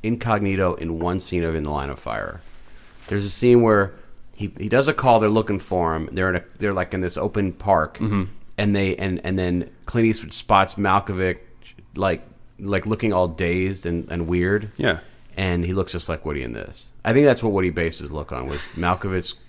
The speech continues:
Speaker 2: Oh, I remember that.
Speaker 1: Four seconds
Speaker 2: He was
Speaker 1: of
Speaker 2: in a
Speaker 1: screen
Speaker 2: disguise.
Speaker 1: time.
Speaker 2: He was in a
Speaker 1: Yeah,
Speaker 2: disguise.
Speaker 1: and he was
Speaker 2: Yeah.
Speaker 1: doing this awful expression, looking dumb and looking around and all that.
Speaker 2: Yeah, I remember. Yeah, yeah.
Speaker 1: That's Woody Harrelson. I think he based his entire
Speaker 2: We,
Speaker 1: performance
Speaker 2: we have
Speaker 1: on
Speaker 2: to
Speaker 1: that.
Speaker 2: do that on the Instagram. We'll, we'll do a side by side,
Speaker 1: Okay.
Speaker 2: a picture.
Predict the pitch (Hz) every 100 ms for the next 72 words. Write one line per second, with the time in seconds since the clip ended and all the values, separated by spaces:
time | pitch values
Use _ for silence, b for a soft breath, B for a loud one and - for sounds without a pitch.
0 | - - - B B 165 180 180 202 277
1 | 240 135 95 - - 135 143 - 135 123
2 | 196 180 165 147 117 208 139 95 87 -
3 | 139 147 143 123 135 151 110 101 120 117
4 | 90 135 120 107 117 123 139 120 - -
5 | 107 - 104 101 - 101 87 98 95 92
6 | 92 104 95 90 92 95 98 104 104 87
7 | - 98 90 82 80 85 82 113 107 110
8 | 95 95 92 104 101 110 104 101 95 -
9 | - 82 92 87 - - 127 151 123 156
10 | 160 131 139 131 104 101 98 92 73 120
11 | - 95 95 92 98 - 98 101 95 104
12 | 101 90 76 82 82 - - 101 - 85
13 | 104 - 80 98